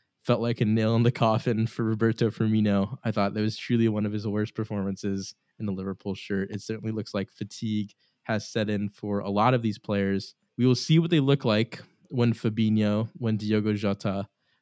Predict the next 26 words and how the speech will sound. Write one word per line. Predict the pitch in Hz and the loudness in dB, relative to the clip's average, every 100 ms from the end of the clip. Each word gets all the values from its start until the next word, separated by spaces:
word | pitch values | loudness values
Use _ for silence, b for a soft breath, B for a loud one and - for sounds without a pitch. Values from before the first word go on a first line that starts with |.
| _ | _
return | 113 - 113 107 | -4 -2 -2 -2
to | 104 | -4
the | 110 | -6
side, | 104 98 98 101 | -2 0 0 0
when | 101 | -2
Jordan | 104 101 98 | 0 0 0
Henderson | 101 98 98 101 | 0 0 -2 -2
returns | 95 107 98 - | -2 0 -2 -2
to | 104 | -8
the | |
side. | 95 98 95 98 _ _ _ - | -4 -2 -2 -6 _ _ _ -6
But | 98 | -4
I | |
think | 95 104 101 | -2 -4 -4
that | 95 | -4
might | 101 98 95 | -2 -2 -2
be | 101 95 | -2 -2
too | - - 101 | -6 -4 -2
little | 95 | -2
too | 92 - | -4 -4
late | 98 95 95 _ | -4 -4 -6 _
for | - | -8
this | 98 90 | -6 -4
Liverpool | 98 98 92 98 | -4 -4 -6 -8
team, | 92 113 101 98 101 | -6 -4 -2 -2 -2
who | 101 101 | -4 -4